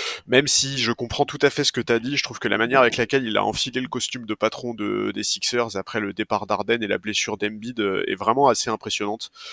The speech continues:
Euh, je trouve que son statut dans la ligue a complètement changé. Il, il est, il est vraiment devenu la première option. Les défenses se sont complètement focalisées sur lui. Il a répondu sans aucun souci.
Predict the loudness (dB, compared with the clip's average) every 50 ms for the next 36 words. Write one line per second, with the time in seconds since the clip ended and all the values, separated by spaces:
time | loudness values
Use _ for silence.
0 | -12 -12 -14 -14 -18 -18 -14 -8 -6 -4 -4 -4 -6 -8 -10 -12 -8 -6 -4 -4
1 | -4 -4 -4 -2 -2 -2 -2 -2 -2 0 0 0 0 0 0 0 -2 -2 -4 -6
2 | -6 -4 -4 -4 _ -4 -2 0 0 0 0 0 0 0 0 2 0 0 -2 -4
3 | -8 -12 -10 -6 -4 -4 -4 -2 -2 0 2 2 2 2 2 2 0 0 2 4
4 | 4 4 4 4 0 2 2 2 2 2 0 0 0 0 0 0 0 0 0 -2
5 | -2 -4 -4 -4 -4 -4 -4 -6 -8 -10 -12 -12 -8 -4 -4 -4 -4 -6 -10 -8
6 | -8 -6 -4 -4 -2 -2 -2 0 0 0 2 0 0 0 -2 -2 0 4 4 6
7 | 6 4 2 -4 -6 -6 -6 -4 -4 -4 -4 -4 -6 -6 -6 -8 -6 -6 -6 -6
8 | -6 -6 -10